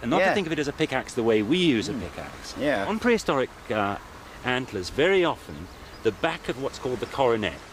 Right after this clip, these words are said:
Speaker 1: i-, is heavily battered on worn examples,
Speaker 2: Mm.
Speaker 1: which suggests they used something like a maul
Speaker 2: Yeah.
Speaker 1: or a mallet
Speaker 2: Yeah.
Speaker 1: and
Speaker 2: Mm.
Speaker 1: drove the point
Speaker 2: Yeah.
Speaker 1: in and then used
Speaker 2: Mm.
Speaker 1: it as a levering tool.
Speaker 2: Yeah.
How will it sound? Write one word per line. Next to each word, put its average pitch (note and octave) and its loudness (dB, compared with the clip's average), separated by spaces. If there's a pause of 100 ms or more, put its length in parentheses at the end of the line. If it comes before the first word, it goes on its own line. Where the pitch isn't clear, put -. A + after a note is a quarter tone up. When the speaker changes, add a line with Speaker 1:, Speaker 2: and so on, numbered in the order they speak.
Speaker 1:
i-, A#2+ 4
is B2+ 2
heavily G3 2
battered C#3+ -4 (100)
on A2+ 0
worn B2 4
examples, G2 -4
Speaker 2:
Mm. - -12
Speaker 1:
which - -4
suggests F#3+ 0
they F3 -4
used F3 0
something D3+ -2
like C#3 0
a C3 2
maul D#3 4
Speaker 2:
Yeah. C3+ 6
Speaker 1:
or A#2 4
a A#2+ 2
mallet D3 -2
Speaker 2:
Yeah. D3 2 (280)
Speaker 1:
and B2+ 0
Speaker 2:
Mm. - -2
Speaker 1:
drove F#3 4
the E3 -2
point C#3+ 0
Speaker 2:
Yeah. F2 -2
Speaker 1:
in A3+ -4 (280)
and D#3 0
then G3+ 4
used G3+ 2
Speaker 2:
Mm. G#3 0
Speaker 1:
it G3+ 2
as F3+ -4
a F3+ 0
levering D3+ 2 (160)
tool. C3 2
Speaker 2:
Yeah. D3 2